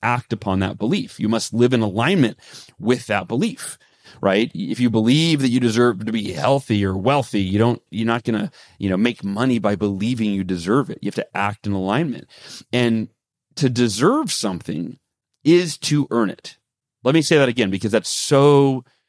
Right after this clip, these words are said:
so, so important. To deserve something is to earn it.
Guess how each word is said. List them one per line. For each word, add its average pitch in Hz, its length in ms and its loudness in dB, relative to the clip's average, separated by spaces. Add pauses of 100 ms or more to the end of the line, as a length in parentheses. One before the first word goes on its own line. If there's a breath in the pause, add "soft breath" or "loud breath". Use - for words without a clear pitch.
so, 131 320 2
so 123 240 0
important. - 520 -4 (440)
To 180 220 0
deserve 147 760 2
something 107 880 -2 (500)
is 160 340 2
to 151 400 -4
earn 139 220 2
it. - 340 -16